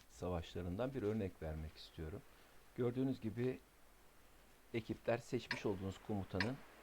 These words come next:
yedi oyuncusundan oluşmaktadır. İsterseniz klanınızdan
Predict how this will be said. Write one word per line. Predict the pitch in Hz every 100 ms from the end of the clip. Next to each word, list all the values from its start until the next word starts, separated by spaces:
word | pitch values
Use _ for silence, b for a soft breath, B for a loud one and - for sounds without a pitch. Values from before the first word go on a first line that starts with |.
| 107
yedi | 123
oyuncusundan | 123 98 90 - 90 80 82
oluşmaktadır. | 85 - 92 - 110 117 - - - - - - - - - - - - - - - - - -
İsterseniz | - - 135 113 120 113
klanınızdan | - 110 110 107 110